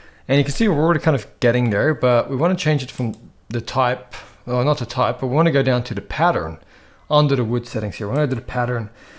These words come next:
and let's make that band noise. And now we got this, this kind of cool looking noise effect. Um, we're gonna go to the size. Let's make it point eight, or maybe a bit smaller. Let's go point six.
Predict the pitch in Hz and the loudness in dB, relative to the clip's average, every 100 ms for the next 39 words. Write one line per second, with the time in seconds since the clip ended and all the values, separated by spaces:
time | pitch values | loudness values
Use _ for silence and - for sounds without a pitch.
0 | - - 143 185 196 - 147 147 - 131 | -20 -8 0 0 0 0 2 2 0 -2
1 | 123 - _ 123 127 127 117 - 113 110 | -2 -10 _ -2 0 -2 -6 -8 -8 -4
2 | 131 185 226 - - _ - _ _ - | 0 0 -2 -8 -20 _ -20 _ _ -4
3 | 131 135 165 160 135 135 127 120 - - | 0 4 4 4 2 2 0 -2 -6 -10
4 | 123 - 131 117 - 131 117 113 110 101 | -10 -6 -6 -6 -2 -2 -2 -2 -6 -4
5 | 101 104 98 - - - - - - - | -6 -6 -8 -14 -16 -18 -20 -20 -20 -20
6 | - - - 131 139 139 143 175 233 226 | -20 -20 -8 0 4 4 4 4 4 4
7 | 220 - 220 214 - - 123 95 156 185 | 0 -2 -4 -4 -6 0 0 0 -2 -2
8 | 165 180 - 202 202 - - 147 135 - | -2 -2 0 0 0 -6 -2 0 0 -2
9 | - 101 180 - - - - - - - | -8 -6 -8 -12 -16 -14 -14 -12 -14 -16
10 | - - - 139 143 143 160 160 113 - | -20 -20 -8 0 2 4 4 2 0 -4
11 | 127 107 123 160 131 - 98 - - - | -2 -2 -2 -4 -4 -4 -4 -6 -10 -12
12 | - | -16